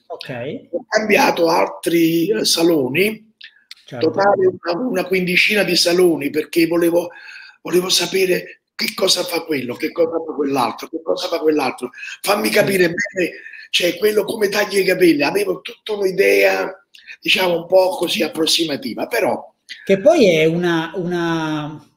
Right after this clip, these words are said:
Speaker 1: un elemento che ti contraddistingue poi per tantissime altre, anzi, per, penso per tutte le tue attività che fai, che è questa
Speaker 2: Sì.
Speaker 1: roba della curiosità, dello spingerti oltre, di informarti,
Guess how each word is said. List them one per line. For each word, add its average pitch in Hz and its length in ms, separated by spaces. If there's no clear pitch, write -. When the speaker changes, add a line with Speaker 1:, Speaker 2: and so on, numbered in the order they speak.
Speaker 1:
un 180 140
elemento 202 560
che - 240
ti 170 420
contraddistingue 175 920
poi 185 260
per 160 320
tantissime 170 640
altre, 139 320
anzi, 160 280
per, 135 180
penso 170 300
per 147 180
tutte 233 300
le 135 140
tue 139 240
attività 127 720
che 120 100
fai, 117 380
che 131 160
è 120 60
questa 107 240
Speaker 2:
Sì. 139 60
Speaker 1:
roba 139 160
della 143 240
curiosità, 165 880
dello 165 260
spingerti 196 600
oltre, 196 840
di 151 200
informarti, 180 1080